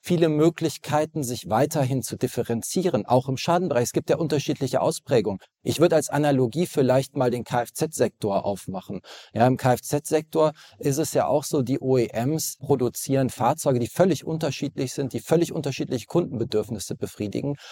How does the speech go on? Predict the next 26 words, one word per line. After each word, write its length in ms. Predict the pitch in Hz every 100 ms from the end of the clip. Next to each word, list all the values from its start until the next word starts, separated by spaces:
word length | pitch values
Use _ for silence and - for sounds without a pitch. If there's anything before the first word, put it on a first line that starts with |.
| - -
Trotzdem 340 | 165 160 165
gibt's 180 | 147 -
im 80 | 113
Hintergrund 560 | 175 180 151 135 123
Zulieferungsunternehmen, 1500 | - 214 190 131 127 110 107 113 - 120 117 113 110 123 160 - _ -
die 180 | 127 143
dann 380 | 143 151 156 - _ -
vielleicht 460 | - 139 135 143
gleiche 340 | 123 127 147 175
Technologien 720 | 160 139 156 139 131 131 160
bei 140 | 139 131
den 120 | 131
Navigationssystemen 1000 | 127 127 123 - 143 156 156 - 160 156
und 120 | 139
bei 80 | 147
der 100 | 135
Sitzheizung 520 | 185 - 101 - 95
einsetzen. 540 | - 95 - - 113 - - -
So, 220 | - 135 -
ja, 140 | 143
trotzdem 340 | 135 165 185 202
gibt's 160 | 185
unterschiedliche 560 | - 208 196 196 165 175
Ausprägungen, 640 | 196 - - 147 110 98
ja. 120 | 113 151
Also 260 | 143 131